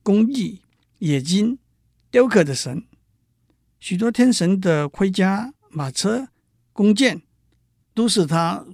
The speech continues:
铸造的。在罗马神话里头，他的名字是Vulcan，V U L C A N。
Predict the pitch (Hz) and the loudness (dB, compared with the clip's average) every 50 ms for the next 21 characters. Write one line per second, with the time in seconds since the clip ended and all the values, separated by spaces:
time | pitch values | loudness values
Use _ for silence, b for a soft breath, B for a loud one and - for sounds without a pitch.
0 | _ _ - 254 254 214 175 - 220 196 165 143 127 - 85 - _ _ _ _ | _ _ -6 -4 -2 -2 0 2 2 2 2 -2 -8 -16 -18 -20 _ _ _ _
1 | _ _ _ _ _ _ _ _ _ _ _ _ _ _ _ _ _ _ - 240 | _ _ _ _ _ _ _ _ _ _ _ _ _ _ _ _ _ _ 0 2
2 | 226 214 196 180 185 240 254 190 147 139 - 175 190 208 214 196 151 123 120 - | 2 4 2 2 4 4 2 2 2 -2 -2 -2 0 0 0 -4 -4 -6 -10 -10
3 | - 135 131 147 208 - _ _ _ _ _ _ _ _ _ _ _ _ - 185 | -10 -8 -8 -8 -10 -14 _ _ _ _ _ _ _ _ _ _ _ _ -4 -4
4 | 180 165 170 160 156 143 147 175 180 185 208 185 151 151 147 143 _ _ _ _ | 0 0 0 0 0 0 0 -2 -2 -2 -4 -4 -4 -6 -12 -18 _ _ _ _
5 | _ _ - - - 143 127 127 143 196 196 180 - - - 147 - _ _ _ | _ _ -8 -4 -4 -4 -4 0 2 2 2 2 0 -4 -6 -6 -8 _ _ _
6 | _ _ _ _ _ _ _ _ _ - 143 135 147 185 196 190 175 180 175 180 | _ _ _ _ _ _ _ _ _ -10 -4 0 2 2 2 2 2 2 2 2
7 | - - 160 160 151 156 156 151 - - - 170 165 - 165 147 143 - 196 180 | 0 -2 -4 -2 -2 -2 -4 -6 -6 -6 -6 -6 -6 -6 -6 -6 -6 -6 -6 -6
8 | 165 160 135 123 _ | -6 -6 -10 -14 _